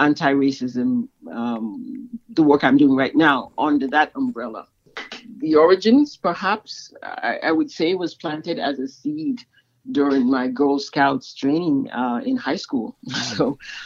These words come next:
Speaker 1: I always, I, it always takes me back to then. But I, I would say the passion started then, probably.
Speaker 2: Mm-hmm.
Speaker 1: Um, I can recall in the eighties, I was marching in protest against apartheid. I remember, <laughs>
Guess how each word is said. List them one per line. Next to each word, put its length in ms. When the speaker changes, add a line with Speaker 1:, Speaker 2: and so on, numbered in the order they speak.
Speaker 1:
I 100
always, 440
I, 300
it 220
always 280
takes 300
me 80
back 280
to 160
then. 360
But 120
I, 80
I 120
would 180
say 300
the 100
passion 680
started 440
then, 280
probably. 600
Speaker 2:
Mm-hmm. 140
Speaker 1:
Um, 480
I 60
can 200
recall 720
in 140
the 200
eighties, 720
I 460
was 460
marching 640
in 160
protest 520
against 360
apartheid. 760
I 100
remember, 520
<laughs> 160